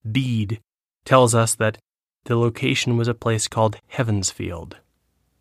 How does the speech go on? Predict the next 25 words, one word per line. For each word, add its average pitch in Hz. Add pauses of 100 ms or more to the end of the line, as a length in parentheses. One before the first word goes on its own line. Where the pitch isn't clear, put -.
(140)
though 127
I 123
should 143
note 139
that 110
Max 110
Adams, 110
in 98
his 98
new 104
biography 101
of 95
Saint 104
Oswald, 101 (380)
makes 117
a 117
strong 110
case 104
that 107
this -
occurred 98
elsewhere. 95 (1900)
Wherever 135
he 113
was, 107